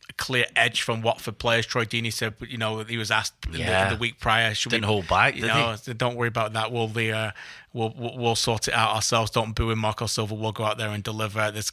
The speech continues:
Speaker 1: cl-, there was clear bitterness, uh, between the teams. Um, I'm gonna get to his future in a second. I do wanna just share this story. Uh,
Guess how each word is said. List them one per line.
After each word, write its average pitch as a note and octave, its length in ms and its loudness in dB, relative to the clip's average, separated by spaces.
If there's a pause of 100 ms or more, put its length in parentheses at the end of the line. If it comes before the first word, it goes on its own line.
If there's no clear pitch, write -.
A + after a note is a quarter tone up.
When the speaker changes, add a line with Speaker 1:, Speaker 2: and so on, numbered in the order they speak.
Speaker 1:
cl-, - 140 -10
there A#2 100 0
was A2 120 0
clear A#2+ 300 0
bitterness, - 640 0 (320)
uh, A2 180 4
between A2 360 -2
the G2+ 80 -6
teams. A2+ 500 0 (520)
Um, A2+ 460 0 (320)
I'm C3 100 0
gonna C3 160 2
get C3+ 200 4
to A#2 280 -2
his A#2+ 180 -4
future B2+ 340 0
in G#2+ 60 -2
a G#2+ 60 -2
second. A#2+ 320 2
I G#2+ 40 0
do C3 220 2
wanna A#2+ 220 4
just - 380 -2
share A2+ 280 4
this A#2+ 160 2
story. A2 500 0 (380)
Uh, B2 200 4